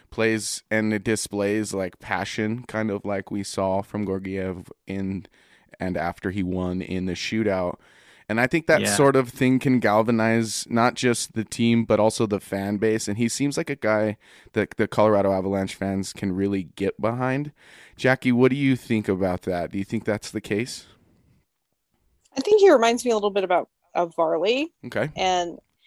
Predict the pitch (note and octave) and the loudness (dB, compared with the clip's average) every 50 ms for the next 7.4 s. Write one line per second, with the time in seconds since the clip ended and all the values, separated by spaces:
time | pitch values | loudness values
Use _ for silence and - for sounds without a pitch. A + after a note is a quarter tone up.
0 | _ _ - G#3 A#3 A3 A#3+ B3 A#3+ - - A3 E3+ G3 G3+ G#3+ G#3+ - - A3+ | _ _ -2 -2 0 2 2 0 2 2 2 2 2 2 0 0 0 -2 -8 -14
1 | A3 A3 - - - G#3+ G3+ G3+ G#3 G#3 G#3 G#3 G#3 G#3 G3+ G3 G3+ F#3+ F3 E3+ | -14 -16 -14 -8 -4 0 0 2 2 2 0 0 0 -2 -4 -4 -4 -4 -4 -4
2 | F3+ F3+ - - G#3 G#3 G3+ G#3 - - F#3 F#3 F#3+ - - G3 F#3 - F#3 F3 | -6 -6 -8 -12 -12 -12 -14 -8 -2 -2 0 0 -2 -2 -4 -4 -2 0 2 4
3 | F3 E3+ E3 D#3+ D#3 - _ _ _ _ _ _ _ _ _ _ _ _ _ _ | 4 4 4 2 0 -4 _ _ _ _ _ _ _ _ _ _ _ _ _ _
4 | _ _ _ - - F3+ F3 F3 F3 F3+ F#3+ G3 F#3 F3+ E3 F3 F3+ - - G3 | _ _ _ -6 -2 0 0 0 0 0 2 2 2 2 2 0 -2 -4 -4 -2
5 | F#3 F3 F3 - - G#3 F3+ F3 E3+ E3+ - - F3+ F3 E3+ F3+ - - - - | 0 0 -2 -2 -6 -6 -4 -4 -4 -4 -4 -4 -4 -2 -2 -4 -6 -10 -10 -6
6 | - A3 A3 A3+ A3+ A3+ A#3+ B3 B3+ - _ _ _ _ _ _ - F#3 F#3 F3+ | -2 0 2 2 2 0 0 -2 -6 -10 _ _ _ _ _ _ -4 -2 0 0
7 | F3+ F3+ F3 F3 E3+ E3+ E3+ | 0 0 -2 -2 -4 -8 -10